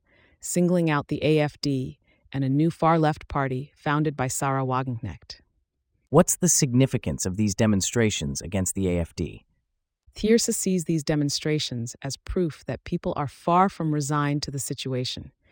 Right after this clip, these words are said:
Speaker 1: He believes they show that the so-called silent majority is getting loud and taking responsibility to defend democracy. He compares this to the nineteen eighty-nine protests when people declared, "Wir sind das Volk," effectively stating,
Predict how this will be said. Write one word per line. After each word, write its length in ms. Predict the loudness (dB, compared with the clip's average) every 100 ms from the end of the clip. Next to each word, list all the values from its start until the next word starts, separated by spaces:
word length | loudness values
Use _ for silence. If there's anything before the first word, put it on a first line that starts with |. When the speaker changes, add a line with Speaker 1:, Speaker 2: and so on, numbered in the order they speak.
| _ _ _ _ _
Speaker 1:
He 140 | _ 0
believes 420 | 2 4 2 2
they 120 | -2
show 320 | 0 0 -2
that 160 | -2 -4
the 60 | -4
so-called 600 | 0 0 2 0 0 -2
silent 520 | 0 2 4 2 0
majority 720 | -4 -2 -2 -2 -4 -10 -10
is 140 | -10 -4
getting 360 | 0 0 0
loud 480 | 2 4 4 4 -4 -14 _ _ -10
and 120 | -6
taking 340 | -2 0 0
responsibility 920 | -2 -2 0 0 0 -2 0 0 -2
to 120 | -4 -6
defend 380 | -6 -2 -2
democracy. 680 | 0 -2 -4 -6 -10 -12 -16 _ _ _ _ _ _
He 100 | -8
compares 480 | -4 0 2 2 2
this 160 | -2 -4
to 120 | -2
the 80 | 2
nineteen 480 | 2 2 0 -4 -2
eighty-nine 520 | 0 0 0 0 -2
protests 640 | -2 -4 -4 -6 -6 -8
when 140 | -6 -6
people 300 | -4 -4 -2
declared, 580 | -4 -6 -2 -2 -2 -6 _
"Wir 340 | -8 2 4 4
sind 280 | 4 2 2
das 200 | -2 -2
Volk," 420 | -2 -2 -4 -20 _ _ _ _ _
effectively 580 | -20 0 0 2 -2 -2
stating, 560 | -2 0 0 2 0